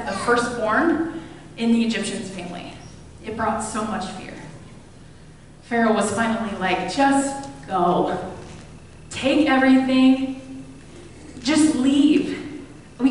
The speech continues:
can't handle this anymore." So after the Israelites being in that land for four hundred and thirty years, being slaves for generations, going through such hard oppression, they were now free.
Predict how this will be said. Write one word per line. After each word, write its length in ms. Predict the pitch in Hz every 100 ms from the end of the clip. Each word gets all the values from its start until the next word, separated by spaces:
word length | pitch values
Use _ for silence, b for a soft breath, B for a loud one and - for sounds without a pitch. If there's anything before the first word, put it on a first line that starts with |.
| 269
can't 160 | 285 294
handle 240 | 269 254
this 140 | - 220
anymore." 340 | - - - - - - - - - 453 453 480 508 508 494 - -
So 220 | - 254
after 340 | 294 302 349 349
the 160 | 330
Israelites 680 | 285 269 247 208 214 - - - -
being 220 | 269 294
in 140 | 320
that 240 | 294 294 220
land 440 | 214 214 226 -
for 100 | 233 226 233
four 200 | 269 294
hundred 320 | 285 285 269
and 140 | 269
thirty 300 | 226 214 214 180
years, 240 | 180 180
being 280 | - 220 220
slaves 600 | - - 277 330 349 339
for 160 | 349 226
generations, 680 | 208 196 190 190 196 202 B B B -
going 460 | 254 311 320 320 -
through 200 | 240 226
such 300 | 226 226 240
hard 360 | - 226 226
oppression, 720 | 226 220 220 185 185 196 190 196 B B 214
they 80 |
were 180 | 226 220
now 800 | 226 233 226 220 220 220 220 220 -
free. 560 | - - 220 208 208